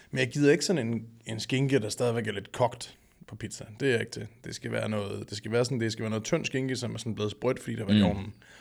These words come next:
Speaker 1: Jeg er ikke til den, til den våde, tykke med, med majs og, og sk-, sk-,
Speaker 2: <laughs>
Speaker 1: strimleskinke på pizzaen. Det er ikke mig.
Speaker 2: Altså, First Price skinken på pizza, så ved man, at det der, <laughs> de optimerer i forhold til, hvor meget de tjener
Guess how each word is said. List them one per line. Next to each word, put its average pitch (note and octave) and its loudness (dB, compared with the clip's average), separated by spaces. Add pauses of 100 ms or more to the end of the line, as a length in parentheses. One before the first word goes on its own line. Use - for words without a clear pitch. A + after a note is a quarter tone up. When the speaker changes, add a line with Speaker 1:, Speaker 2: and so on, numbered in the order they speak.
(380)
Speaker 1:
Jeg A2 0
er - 4
ikke C3+ 4
til C3+ 4
den, G#2 -2
til G#2+ -4
den G2+ -2
våde, A#2+ 6 (120)
tykke B2+ 4
med, G2+ 2
med G2+ -8
majs G#2+ 0
og, G2 -4 (340)
og G#2 0
sk-, - -10
sk-, - -2
Speaker 2:
<laughs> - -8
Speaker 1:
strimleskinke G#2+ -2
på G2 -6
pizzaen. G2+ -10
Det B2+ 2
er C3+ 6
ikke G#2 0
mig. F#2+ -4 (180)
Speaker 2:
Altså, F#2+ 0
First B2 6
Price G#2 8
skinken G2+ 4
på F#2+ 0
pizza, F#2+ 4
så F#2+ 4
ved G2+ 8
man, F2 4
at E2+ 4 (280)
det G#2+ 6
der, F2+ 8 (280)
<laughs> - -2
de G#2+ 8
optimerer F#2+ 6
i E2+ 2
forhold F2+ 0
til, F2+ 0
hvor E2+ 0
meget E2+ 4
de F2 0
tjener E2 4